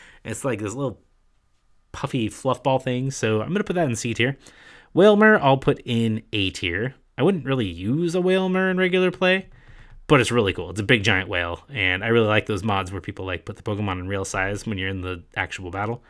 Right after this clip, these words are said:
That's really cool, <laughs> 'cause you see Wailmer takes, like, the entire <laughs> field. Numel is, like, a stoned, I'd say, what, what is that? Like a, what, what,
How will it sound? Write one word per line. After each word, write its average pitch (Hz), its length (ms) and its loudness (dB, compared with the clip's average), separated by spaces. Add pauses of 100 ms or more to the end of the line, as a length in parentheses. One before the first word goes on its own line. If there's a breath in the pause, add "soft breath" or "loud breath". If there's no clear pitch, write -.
(340 soft breath)
That's - 220 0
really 87 160 -14
cool, - 160 -8
<laughs> - 100 -14
'cause - 220 -8
you - 60 -10
see - 160 -2
Wailmer 92 320 -2
takes, - 240 -10
like, 90 120 -4
the 123 360 -2
entire 104 540 0
<laughs> - 680 -10
field. 98 340 -12 (640 loud breath)
Numel 160 500 8
is, 117 280 0
like, 90 500 2 (920)
a - 60 -4
stoned, 113 1120 0 (560 loud breath)
I'd 107 240 -2
say, 104 1300 0 (120)
what, 107 220 -12
what 110 120 -10
is 90 80 -16
that? 87 200 -14 (800 soft breath)
Like - 160 -10
a, 87 420 2
what, 117 180 -16
what, 117 100 -12